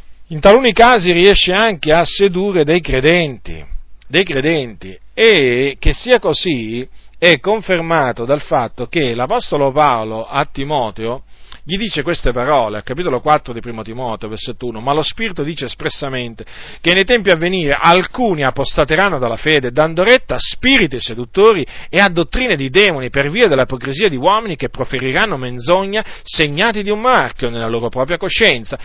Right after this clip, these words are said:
i quali vieteranno il matrimonio e ordineranno l'astensione da cibi che Dio ha creati, affinché quelli che credono e hanno ben conosciuta la verità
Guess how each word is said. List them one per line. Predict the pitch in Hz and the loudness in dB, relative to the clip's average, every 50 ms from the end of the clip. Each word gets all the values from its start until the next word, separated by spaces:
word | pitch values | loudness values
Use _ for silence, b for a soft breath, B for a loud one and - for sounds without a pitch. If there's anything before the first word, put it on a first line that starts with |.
| B B | B B
i | B 120 | B -4
quali | - 208 226 208 165 | 0 0 0 0 2
vieteranno | 160 170 - 175 170 190 220 226 208 | 0 0 2 2 0 0 0 0 -2
il | 165 156 | -2 -2
matrimonio | 165 160 160 165 175 202 233 220 202 147 131 | -2 -2 0 -2 -2 -2 0 -2 -2 -2 -2
e | 123 | -4
ordineranno | 120 - 135 127 131 131 156 185 180 147 123 117 | -4 -4 -4 -6 -2 0 0 0 0 0 0 0
l'astensione | 147 165 - - 190 175 165 - - 170 143 120 107 101 107 110 110 B B B B B | 0 0 0 -2 -6 -4 -2 -2 0 0 0 0 -2 -4 -8 -12 -14 B B B B B
da | 110 123 127 123 | -2 -2 -2 0
cibi | - - 247 277 262 247 233 254 247 - - | 2 2 2 2 2 0 -4 -8 -10 -12 -10
che | - - 110 | -6 -6 -6
Dio | 107 123 190 208 214 | -2 0 2 2 2
ha | 208 | 2
creati, | - - 214 220 214 196 170 139 127 - - 127 - | 0 0 2 4 4 4 4 2 0 -2 -6 -8 -8
affinché | - 123 - - 143 143 135 202 190 - | -6 -6 -6 -6 -6 -4 0 0 0 2
quelli | - 190 190 180 165 147 | 2 2 2 2 2 0
che | - 143 127 | -2 -4 -4
credono | - - 180 190 202 196 202 190 170 | -2 0 2 2 2 2 0 -2 -2
e | 139 | -2
hanno | 143 156 151 139 | -2 -2 -2 -2
ben | 123 131 123 120 | -4 -4 -4 -4
conosciuta | 127 123 127 113 - - - 135 | -6 -8 -6 -6 -6 -4 -4 -4
la | 117 123 | -4 -2
verità | 147 165 147 131 - 156 156 | -4 -4 -4 -2 0 0 0